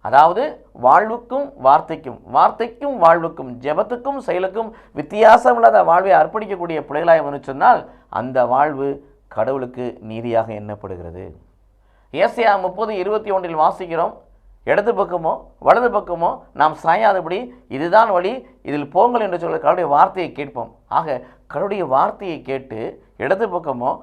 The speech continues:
வலது பக்கமோ சாயாதபடி, தவறி விடாதபடி, அவர் காட்டுகின்ற பாதையில் யார் நடக்கிறார்களோ,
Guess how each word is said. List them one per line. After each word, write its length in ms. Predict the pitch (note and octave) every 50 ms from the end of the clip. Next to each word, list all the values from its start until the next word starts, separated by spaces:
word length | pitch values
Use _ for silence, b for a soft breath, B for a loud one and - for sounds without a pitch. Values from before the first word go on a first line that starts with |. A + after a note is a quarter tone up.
| b b _
வலது 320 | - A#2+ D3+ G#3+ A3+ A3+ F#3+
பக்கமோ 520 | F3+ E3+ - C#3 B2+ B2 C3+ G3 - - - _ - -
சாயாதபடி, 720 | D#3 D3+ F3 G3 G3+ F#3+ F3+ E3+ D3 C3+ B2+ C#3 D#3+ F#3 b b _ -
தவறி 320 | C#3 C#3 D3+ G#3+ B3 A#3+
விடாதபடி, 540 | G#3 F3+ E3+ D#3 D3 C3 C3 D3+ D#3+ B B B B
அவர் 320 | - - A2 B2 C3 B2 -
காட்டுகின்ற 600 | - D3+ E3+ A3 G#3+ - G#3 G3+ G#3 F#3 E3+ D#3
பாதையில் 480 | - - C#3+ D#3 - F#3+ G3+ F#3+ F3
யார் 300 | D#3 C#3 D3 D#3 D3 B2+
நடக்கிறார்களோ, 640 | C3 C#3 C#3+ C#3 C3+ B2+ A#2 A#2+ D#3+ A3 A#3 -